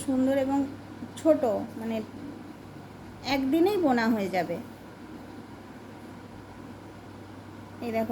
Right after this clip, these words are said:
আমি আস্তে আস্তে দেখাচ্ছি, তোমরা ঘর সংখ্যাগুলো গুনে নিতে পারবে। আর এই যে এই ডিজাইনটার বড় ভিডিও আমার চ্যানেলে আছে, আর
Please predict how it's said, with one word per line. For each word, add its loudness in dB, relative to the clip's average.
আমি 2
আস্তে 0
আস্তে 0
দেখাচ্ছি, 2
তোমরা 2
ঘর 6
সংখ্যাগুলো 2
গুনে 6
নিতে 2
পারবে। 4
আর 2
এই 4
যে 8
এই 4
ডিজাইনটার 4
বড় 6
ভিডিও 6
আমার 4
চ্যানেলে 4
আছে, -4
আর 2